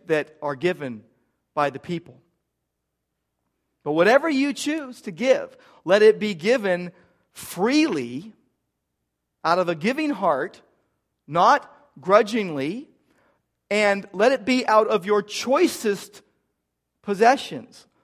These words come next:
as the, the top portion, the first and the best, however God blesses you. Speaking of blessing,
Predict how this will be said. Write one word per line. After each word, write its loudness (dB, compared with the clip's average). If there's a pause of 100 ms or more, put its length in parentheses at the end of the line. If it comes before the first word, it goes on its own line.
(240)
as 2
the, -2 (180)
the -4
top 2
portion, -4 (420)
the -8 (180)
first 2
and -2
the -2
best, -4 (1160)
however 0
God -2
blesses -10
you. -20 (1900)
Speaking -6
of -4
blessing, -2